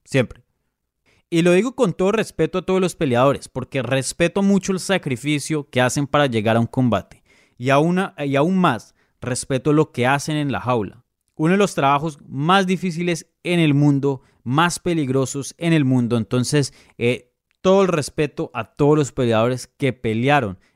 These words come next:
en la cartelera de U F C Vegas catorce. Pero la verdad, y esto no culpa a los peleadores, esto, esto es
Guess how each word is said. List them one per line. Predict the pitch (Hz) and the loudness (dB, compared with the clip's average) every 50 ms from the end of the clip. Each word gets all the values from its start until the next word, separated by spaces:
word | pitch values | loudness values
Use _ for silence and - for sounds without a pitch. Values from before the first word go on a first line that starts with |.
| _ _ | _ _
en | 107 117 | -8 -6
la | 117 110 | -6 -4
cartelera | - 120 113 107 - 113 107 107 110 117 | -2 -4 -4 -2 -2 -2 0 2 4 4
de | 123 117 | 4 4
U | 107 107 107 | 4 2 0
F | 101 107 107 | 0 -2 -4
C | 104 113 | -4 -2
Vegas | 110 110 117 107 - | -2 -2 -2 -4 -4
catorce. | - 87 - - 95 90 - - - _ _ _ _ _ _ _ _ _ _ | -8 -10 -8 -8 -10 -10 -10 -16 -20 _ _ _ _ _ _ _ _ _ _
Pero | - 156 160 165 165 | -2 0 2 2 2
la | 160 156 156 | 0 0 -2
verdad, | 151 139 139 139 160 190 196 - - - | -2 -2 -4 -2 0 0 0 0 -4 -10
y | 123 123 131 | -10 -10 -8
esto | 123 - - - 160 160 165 156 - - _ _ _ _ _ _ | -10 -8 -4 -2 0 0 0 -2 -4 -10 _ _ _ _ _ _
no | - 135 151 147 | 0 0 0 2
culpa | - 170 151 - 156 | 2 0 0 2 2
a | 156 | 2
los | 151 139 - | 2 0 -2
peleadores, | - 135 113 110 120 127 120 - - - | -4 -2 0 2 2 2 0 -2 -6 -12
esto, | 107 95 - - - 135 135 135 120 - - _ | -16 -16 -12 -6 -4 -2 -2 -2 -2 -6 -10 _
esto | - 113 - - 139 | -18 -14 -6 -4 -4
es | 131 - - - | -2 -2 -6 -10